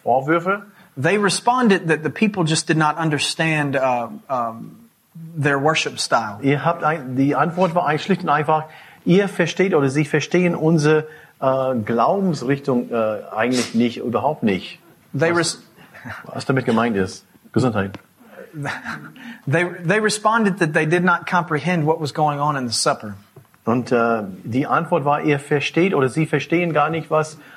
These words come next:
Speaker 1: abgeht, zum Beispiel in dem Mahl des Herrn.
Speaker 2: Nor did they understand the, the brotherhood and sisterhood relationship of believers.
Speaker 1: Und sie behaupten, die Christen haben gesagt, die Heiden verstehen gar nicht, was das heißt,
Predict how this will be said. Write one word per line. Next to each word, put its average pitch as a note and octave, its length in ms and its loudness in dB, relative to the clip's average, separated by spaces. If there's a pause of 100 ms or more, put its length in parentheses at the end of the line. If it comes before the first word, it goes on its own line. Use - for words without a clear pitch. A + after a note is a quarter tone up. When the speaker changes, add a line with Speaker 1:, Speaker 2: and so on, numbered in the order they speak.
(120)
Speaker 1:
abgeht, B2+ 600 2
zum B2+ 160 2
Beispiel A#2+ 500 0 (100)
in A#2 160 0
dem A2 360 -2
Mahl G#2 260 2
des A#2+ 240 -2
Herrn. F#2 400 -2
Speaker 2:
Nor F3+ 280 4
did G3+ 120 4
they F3+ 160 2
understand E3+ 580 0
the, C3+ 280 0 (120)
the C3 300 -4
brotherhood D#3 580 0
and C3 140 -2
sisterhood D#3 600 0
relationship C#3 720 -2
of A2+ 120 -10
believers. A#2+ 520 -4
Speaker 1:
Und A2+ 220 -2
sie B2+ 140 0
behaupten, C3 420 2
die C3 80 -2
Christen E3 280 -2
haben D3 80 2
gesagt, C#3+ 300 0
die B2+ 140 0
Heiden D3 300 0
verstehen C#3+ 460 0
gar C3+ 180 2
nicht, C#3 180 0
was C#3 180 0
das C3+ 200 -2
heißt, D#3 280 -2